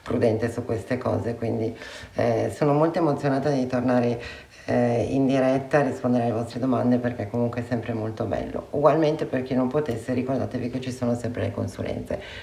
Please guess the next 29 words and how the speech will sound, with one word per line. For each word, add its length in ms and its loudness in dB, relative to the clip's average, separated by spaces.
Poi 180 4
per 160 4
tutte 280 2
le 80 4
altre 240 2
cose 220 2
adesso 320 0
man 220 4
mano, 580 4
eh, 1200 -2
tornerò 580 4
alla 240 2
normalità, 640 2
quella 280 -2
completa, 1200 0
<laughs> 100 -16
che 200 -6
praticamente 720 2
non 120 0
arriverà 360 0
mai. 260 0
Poi, 340 2
eh, 260 6
ricominceremo 760 4
anche 200 0
con 140 0
tutte 260 0
le 120 4
nostre 540 0